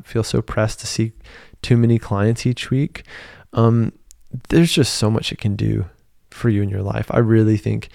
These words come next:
now's the time to do it. It's an incredible opportunity. It's been incredible for me now that I'm full-time in this business, this online business.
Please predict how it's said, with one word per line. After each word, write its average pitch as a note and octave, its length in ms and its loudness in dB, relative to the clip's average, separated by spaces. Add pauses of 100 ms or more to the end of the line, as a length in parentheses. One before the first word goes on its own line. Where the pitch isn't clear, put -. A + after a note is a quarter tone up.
(200)
now's A2 320 0
the G2+ 80 -8
time G2 300 -6
to G2 100 -4
do G2+ 260 -4
it. G#2+ 140 -2
It's - 180 -6
an G#2+ 60 -2
incredible G#2 460 0
opportunity. G2+ 600 -2 (380)
It's - 160 -2
been C#3+ 160 4
incredible A2+ 460 2
for - 160 -4
me A2+ 300 2 (240)
now G#2 240 0
that G#2+ 120 0
I'm G2+ 160 0
full-time G#2+ 720 -2
in G2+ 120 0
this G#2+ 180 0
business, A2 520 -2
this - 220 -6
online G#2+ 340 -2
business. A2 480 -2